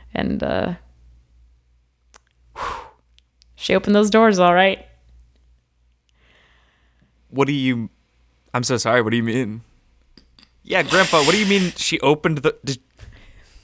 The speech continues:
Speaker 2: like, your, your ass?
Speaker 1: I'll get to that. I'll get to that. That was later. That was a little later.
Speaker 2: Holy shit.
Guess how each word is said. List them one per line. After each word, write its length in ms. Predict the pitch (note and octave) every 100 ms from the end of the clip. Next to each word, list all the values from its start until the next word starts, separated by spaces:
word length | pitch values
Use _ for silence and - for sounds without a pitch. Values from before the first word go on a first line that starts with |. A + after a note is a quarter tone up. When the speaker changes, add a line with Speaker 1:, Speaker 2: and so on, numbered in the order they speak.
| -
Speaker 2:
like, 220 | C3+ -
your, 220 | B2+ A#2+ - _ _ _ _ _ _
your 160 | - A#2
ass? 500 | G#2 C3+ B3+ - - -
Speaker 1:
I'll 340 | F4+ G4+ C5+ E4+
get 260 | D#4+ C#4+
to 140 | - D4
that. 300 | A3+ G3 G#3
I'll 200 | C#4 C#4+
get 280 | C#4 A#3+ -
to 140 | G#3
that. 280 | F#3 F3 G#3
That 160 | C#4+ E4+
was 180 | D#4
later. 420 | C4+ A#3+ G3 F3 F#3+
That 220 | G#3+ B3
was 180 | C#4+ C4
a 60 |
little 240 | C4 A#3 A3
later. 260 | G3 F3
Speaker 2:
Holy 440 | E3 - D3 B2 D3+ - -
shit. 840 | - - - - - - - -